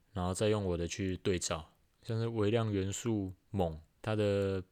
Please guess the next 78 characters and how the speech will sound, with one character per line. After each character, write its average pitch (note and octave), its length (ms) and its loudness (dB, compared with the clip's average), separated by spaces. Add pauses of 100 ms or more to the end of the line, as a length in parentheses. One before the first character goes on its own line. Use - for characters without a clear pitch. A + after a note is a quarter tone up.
标 A2+ 180 2
准 F#2+ 220 -2
是 G#2 240 0
二 A2+ 140 4
十 F2+ 240 -2
到 G2+ 320 0
一 A2+ 100 -2
百 E2+ 160 0
P F#2 160 -4
P F#2 220 -2
M， F2 100 -2 (440)
然 F2 100 -6
后 E2+ 80 -4
我 E2+ 100 -2
的 F2+ 80 -2
只 F#2 160 -4
有 F2 100 0
十 E2+ 140 -6
三。 E2+ 320 -2 (260)
然 F#2+ 120 -4
后 G2 100 0
铜， F#2+ 460 -2 (220)
植 G#2+ 180 -2
物 A#2 100 2
也 F#2+ 80 4
需 G#2 140 -2
要 G#2 100 2
铜， D#2+ 420 -12 (320)
它 A2 100 -4
的 A2+ 60 4
标 B2+ 220 6
准 G2 220 -2
是 A2 240 -4
五 F#2 120 -2
到 G#2 280 2 (100)
二 A#2 180 0
十 E2 540 -4
P G2 140 -4
P F2 180 -2
M， E2 120 -4 (340)
那 G#2 80 -6
我 F2+ 120 -2
的 F2+ 80 0
只 F2+ 120 -2
有 F#2 100 0
三 F#2 220 -2
点 E2 200 -4
四。 - 240 -6 (300)
那 A2+ 80 -2
有 G#2 160 6
机 B2+ 240 2
质 G#2+ 180 -2
更 G#2+ 220 0
不 G2+ 60 0
用 G2 160 -2
说， F#2 280 -4 (200)
因 A2 80 -4
为 A#2 80 -4
一 C3 40 0
般 A#2+ 400 2
果 F#2+ 220 0
树 A2 220 -4
的 F#2+ 120 0
话， G2 460 0
整 G2+ 320 -2
个 A2 160 0
土 A2+ 240 -2
壤 B2+ 140 2
的 G2+ 80 -2
有 F#2 120 -2
机 A2+ 240 -2
质 G2 280 -4
至 A2 160 -4
少 F2 200 -6
要 F#2+ 80 -2
大 F#2+ 220 -2
于 F2 140 -4
二， F#2 200 -4